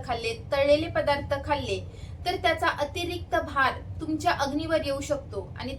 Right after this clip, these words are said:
त्यामुळे विविध विकार होऊ शकतात. किंवा जर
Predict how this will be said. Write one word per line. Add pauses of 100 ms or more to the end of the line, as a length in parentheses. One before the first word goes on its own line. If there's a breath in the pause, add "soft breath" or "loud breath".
त्यामुळे
विविध
विकार
होऊ
शकतात. (520 loud breath)
किंवा (360)
जर